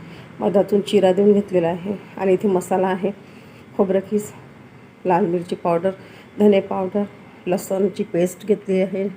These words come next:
मीठ आणि शेंगदाण्याचं कूट घेतलेलं आहे, हळद घेतलेली आहे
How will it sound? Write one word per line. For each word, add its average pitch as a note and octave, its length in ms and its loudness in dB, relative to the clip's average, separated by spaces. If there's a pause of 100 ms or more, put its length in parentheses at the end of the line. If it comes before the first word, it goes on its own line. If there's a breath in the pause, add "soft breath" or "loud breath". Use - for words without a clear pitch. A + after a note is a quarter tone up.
(320)
मीठ G#3+ 260 6 (500 loud breath)
आणि G3+ 160 0
शेंगदाण्याचं F#3+ 540 0
कूट G#3 220 -4
घेतलेलं G3 440 0
आहे, F#3+ 220 -4 (100)
हळद F#3 300 2
घेतलेली F#3+ 400 -2
आहे F#3+ 240 -6